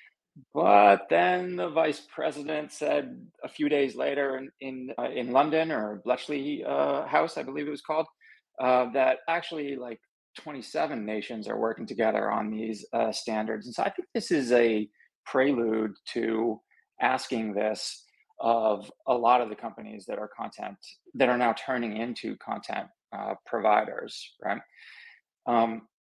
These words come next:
and, and that, I do think, raises a lot of free speech and also Section two thirty issues. And th-,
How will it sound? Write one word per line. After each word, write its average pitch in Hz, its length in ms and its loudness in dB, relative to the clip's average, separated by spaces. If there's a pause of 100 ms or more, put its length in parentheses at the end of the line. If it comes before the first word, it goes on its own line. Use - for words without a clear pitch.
(180)
and, 143 180 -2
and 143 140 0
that, 170 180 4 (420)
I 135 80 -2
do 147 220 -4
think, 127 220 -6 (120)
raises 127 380 0
a 107 60 -4
lot 110 220 4
of 107 220 -6 (300)
free 147 140 -4
speech 143 340 -8
and 131 100 -4
also 131 260 -2
Section 120 420 -6
two 107 180 -10
thirty 117 400 -2
issues. 110 340 -8
And 117 140 -8
th-, 123 280 -4